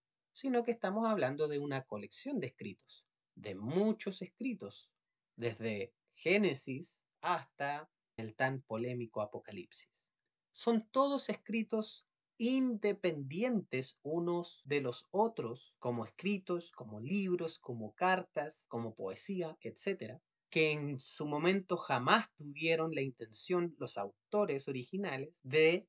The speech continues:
hacer coincidir lo que ellos escribían con lo que iba a escribir otra persona cientos de años después. Bueno, lo que acabo de decir yo sé que todos lo sabemos, aunque dije que lo solemos pasar por alto. Pero hay otro dato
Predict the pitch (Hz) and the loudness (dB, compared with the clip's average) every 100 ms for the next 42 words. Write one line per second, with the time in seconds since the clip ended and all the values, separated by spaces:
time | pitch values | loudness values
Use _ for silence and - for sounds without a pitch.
0 | - 123 - 160 156 165 165 185 165 165 | -4 -4 6 6 6 0 0 0 0 0
1 | 165 120 - 104 113 139 185 - 220 185 | 0 -2 -2 -6 -6 -6 -8 -4 -2 0
2 | 170 180 185 139 123 120 127 113 120 - | 0 -2 -2 -4 -2 -4 -8 -6 -6 -6
3 | 120 110 113 123 - - 101 131 131 151 | -6 -4 -6 -8 -12 -10 -8 -4 -2 -2
4 | - 127 135 - - 127 104 - 151 - | -2 -2 -4 -6 -6 -4 -4 -8 -10 -8
5 | 156 156 92 110 - 175 180 - 320 240 | -6 -6 -6 -12 -12 -8 -8 -6 -6 -6
6 | - - _ _ _ _ _ _ - 131 | -8 -20 _ _ _ _ _ _ 0 0
7 | 127 - 139 165 165 226 233 214 180 - | 0 -4 -2 2 6 10 10 8 4 2
8 | 208 202 175 170 185 - - 175 180 180 | 0 0 -2 0 -2 -2 -2 0 0 0
9 | - 131 110 107 151 - _ _ _ _ | -2 -2 -2 -6 -10 -14 _ _ _ _
10 | 127 127 123 135 139 131 120 123 _ _ | -6 -4 -4 -4 -6 -2 -2 -4 _ _
11 | _ _ - 123 110 110 143 - - - | _ _ -16 -10 -6 -4 -6 -6 -8 -8
12 | - 139 127 90 _ _ _ _ _ _ | -6 -2 -4 -4 _ _ _ _ _ _
13 | _ _ _ 190 196 208 226 226 208 196 | _ _ _ 2 6 8 6 6 6 6
14 | 190 120 | 2 -2